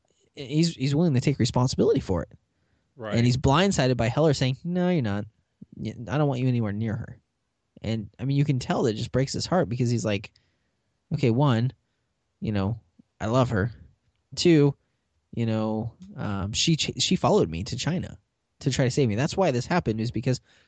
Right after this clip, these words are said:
Speaker 1: she cared enough about me when nobody else did to get me out of China or try to."
Speaker 2: Right.
Speaker 1: So, I mean, you know, you have that, and,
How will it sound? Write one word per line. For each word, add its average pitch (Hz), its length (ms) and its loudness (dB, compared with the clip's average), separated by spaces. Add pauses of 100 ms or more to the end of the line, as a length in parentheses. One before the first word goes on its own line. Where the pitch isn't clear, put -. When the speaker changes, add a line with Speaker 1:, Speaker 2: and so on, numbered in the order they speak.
Speaker 1:
she - 220 0
cared 147 260 2
enough 120 240 2
about 104 200 2
me 107 100 -2
when 107 140 0
nobody 123 300 2
else 98 180 0
did 147 280 2
to 113 60 -2
get 110 200 -2
me 101 140 -2
out 92 80 -2
of 101 60 -6
China 135 440 -4
or - 80 -2
try 151 220 0
to." - 220 -6 (520)
Speaker 2:
Right. 95 340 -8 (200)
Speaker 1:
So, 139 300 2
I 143 40 2
mean, 139 320 0 (320)
you 131 140 -4
know, 135 60 -2
you 135 100 0
have 151 160 -2
that, 147 420 0
and, 117 260 -4